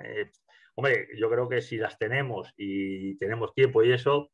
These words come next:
pues está bien izar banderas, pero no es algo que sea obligatorio. Si, si, eh, yo creo que en un campamento sí se debería tener banderas, izar la bandera,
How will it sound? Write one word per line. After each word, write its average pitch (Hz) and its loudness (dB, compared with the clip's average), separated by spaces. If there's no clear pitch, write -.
pues - -10
está - -2
bien 104 0
izar 101 -2
banderas, 104 0
pero 104 -2
no 110 -4
es 107 -4
algo 117 0
que 113 -2
sea 110 0
obligatorio. 101 0
Si, 87 -14
si, - -14
eh, 87 0
yo 98 2
creo 104 6
que 104 6
en 101 4
un 95 -2
campamento 110 2
sí - 0
se 117 2
debería 98 2
tener 101 -2
banderas, 104 0
izar 104 -6
la 104 2
bandera, 127 0